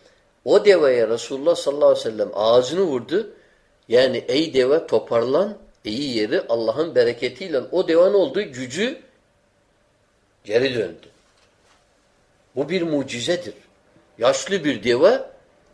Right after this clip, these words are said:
genç bir deve gibi oldu. O deve de böyle güçlü kaldı, devam da etti.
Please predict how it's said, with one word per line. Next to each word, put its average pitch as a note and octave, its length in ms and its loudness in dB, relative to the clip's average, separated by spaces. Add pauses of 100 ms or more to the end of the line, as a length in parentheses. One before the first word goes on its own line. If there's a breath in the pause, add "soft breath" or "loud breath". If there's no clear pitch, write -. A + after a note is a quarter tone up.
(100)
genç C3+ 360 4
bir C#3 180 -6
deve B2 220 2
gibi B2 280 -6
oldu. G2+ 300 -2 (240)
O F3+ 200 0
deve A#3+ 260 10
de F#3+ 300 6 (140)
böyle F#3 540 6
güçlü C#3+ 560 -4
kaldı, C3 440 2
devam B2+ 360 8
da G2+ 40 -2
etti. - 340 -10